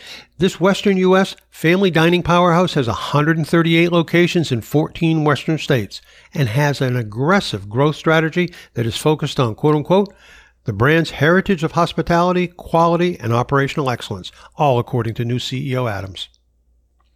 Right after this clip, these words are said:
For tabletop suppliers, Black Bear Diner may not be Michelin star sexy,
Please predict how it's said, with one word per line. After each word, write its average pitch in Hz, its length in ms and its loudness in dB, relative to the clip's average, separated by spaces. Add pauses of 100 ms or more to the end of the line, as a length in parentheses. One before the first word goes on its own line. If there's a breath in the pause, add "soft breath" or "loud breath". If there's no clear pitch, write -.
(640 soft breath)
For 135 160 -2
tabletop 190 480 2
suppliers, 202 580 0 (380)
Black 143 240 -2
Bear 170 160 2
Diner 170 320 2
may 165 140 2
not 160 200 2
be 160 140 0
Michelin 165 420 0
star 165 280 2
sexy, 185 480 0